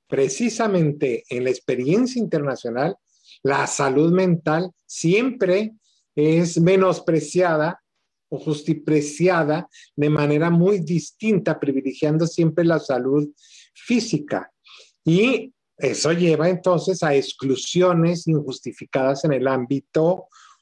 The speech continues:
de, o descuidos en el ámbito del tratamiento de las personas con un problema de salud mental. También hemos visto varios asuntos relacionados con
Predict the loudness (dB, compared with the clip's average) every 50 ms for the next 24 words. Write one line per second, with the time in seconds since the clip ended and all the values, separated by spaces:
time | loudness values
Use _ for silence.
0 | _ _ _ -8 -4 0 2 2 2 4 4 2 2 4 4 2 0 -2 -4 -2
1 | 0 2 2 2 2 0 0 0 0 0 2 2 2 2 0 0 -2 -4 -6 -6
2 | -6 -4 -2 -2 0 0 -2 -4 -10 _ _ _ -6 -2 -2 -2 -2 -2 -4 -2
3 | -2 -2 -2 -4 -4 -4 -4 -4 -4 -2 -2 -2 -4 -4 -2 0 0 0 0 -2
4 | -4 -6 -6 -4 -4 -4 -4 -6 -6 -6 -6 -6 -6 -6 -8 -10 -10 _ _ _
5 | _ -4 -2 0 0 0 0 -2 -2 -4 -2 -2 -2 -2 -2 -2 -2 -2 0 0
6 | 0 0 0 0 -2 -2 -2 -4 -8 _ -20 -20 -20 -20 -20 -20 -20 _ _ -6
7 | -2 2 4 4 4 4 4 2 0 -4 -6 -4 -2 -2 0 0 0 -2 -2 -4
8 | -6 -10 -8 -6 -2 0 2 2 4 4 2 2 0 -2 -4 -8 -8 -6 -6 -4
9 | -2 -2 0 2 2 2 2 2 0 0 -4 -4 -4 -4 -4 -4 -2 -2 0 -2
10 | -2 -2 -8 -18 _ _ _ _ _ _ _ _ _ _ -2 0 0 2 2 0
11 | 0 0 -2 -2 0 0 2 2 0 0 -4 -6 -6 -4 -2 -2 0 -2 -4 -6
12 | -10